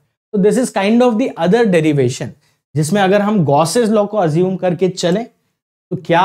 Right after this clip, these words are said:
हम कूलम्ब्स लॉ का रिजल्ट ये प्रूव कर सकते हैं? We are kind of trying to prove this particular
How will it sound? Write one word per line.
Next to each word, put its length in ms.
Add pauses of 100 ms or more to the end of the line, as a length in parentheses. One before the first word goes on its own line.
(100)
हम 300 (240)
कूलम्ब्स 460
लॉ 320
का 200
रिजल्ट 460
ये 300
प्रूव 300
कर 200
सकते 320
हैं? 320 (320)
We 180
are 180
kind 300
of 160 (580)
trying 300 (100)
to 80 (220)
prove 420 (840)
this 260
particular 500